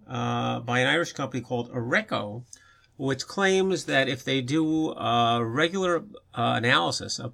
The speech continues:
of a player's blood, N B A players, basketball players' blood, like, several times a week, uh, they can provide valuable information as to their health, in particular, uh, whether they're fatigued or not, whether they're liable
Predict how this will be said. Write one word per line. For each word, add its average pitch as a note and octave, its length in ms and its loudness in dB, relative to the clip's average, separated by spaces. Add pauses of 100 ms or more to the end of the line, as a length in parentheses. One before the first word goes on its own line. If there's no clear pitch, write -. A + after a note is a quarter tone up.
(220)
of A2+ 140 -6
a G#2 40 -8
player's B2+ 460 0
blood, A2 500 -2 (600)
N B2 160 2
B B2+ 140 4
A A#2+ 40 4
players, G#2+ 320 -2
basketball A#2+ 360 0
players' A2 260 -4
blood, A#2+ 240 0
like, G#2 160 -4
several A#2 320 -4
times G#2+ 360 -6
a G#2+ 40 -10
week, D3 260 -4 (560)
uh, C#3+ 400 6
they C#3 160 2
can E3 200 -2
provide C3 360 6
valuable C#3 400 4
information A#2 640 -2
as G#2+ 220 -8
to A2 60 -12
their G#2+ 180 -4
health, C#3+ 320 0
in A#2 140 -10
particular, B2+ 680 0 (380)
uh, A2+ 320 4
whether A2 220 0
they're G2+ 180 0
fatigued E3 500 2
or D3 60 0
not, B2 320 4
whether G#2+ 220 -2
they're G#2 200 0
liable G#2 480 2